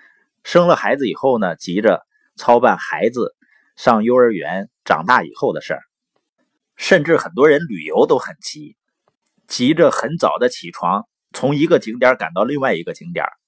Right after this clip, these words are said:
还有一些非常伟大的成功学大师，名片儿发的哪儿的群都是。他很懂得人们着急的心理，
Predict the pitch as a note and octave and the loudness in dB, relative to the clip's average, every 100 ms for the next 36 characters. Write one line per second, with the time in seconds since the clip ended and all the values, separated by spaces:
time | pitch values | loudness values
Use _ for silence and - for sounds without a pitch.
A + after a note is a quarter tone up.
0 | _ _ _ _ _ _ - D3 D#3+ A2+ | _ _ _ _ _ _ 2 4 4 0
1 | B2 C#3+ C#3 D#3+ - B2+ B2+ F2 D#2+ C#3 | 2 2 2 -2 2 2 2 -4 2 4
2 | G#2 F2 - - A2 B2+ A#2+ F#2+ G2+ F#2+ | 4 0 -12 -10 -4 -2 0 0 2 0
3 | - G2+ G#2 _ _ _ _ - A2+ B2+ | -2 -8 -10 _ _ _ _ -4 -2 -2
4 | - D3 G#2 - B2 B2 G#2 F2 - F#2+ | 2 2 2 4 2 4 0 -2 -4 -2
5 | F2 A#2 - F#2+ G2 G2 G2 - _ _ | 0 -2 -2 -6 -4 -4 -6 -8 _ _
6 | _ _ _ _ _ - E3+ - C3 E3+ | _ _ _ _ _ 0 2 4 0 0
7 | F#2 D#2+ F#2 F2+ G2+ A2 G#2 - B2+ B2+ | -2 -2 -2 -2 0 -2 -2 4 4 4
8 | F2+ G#2 - A2+ A#2 - | -4 -6 -6 -8 -8 -10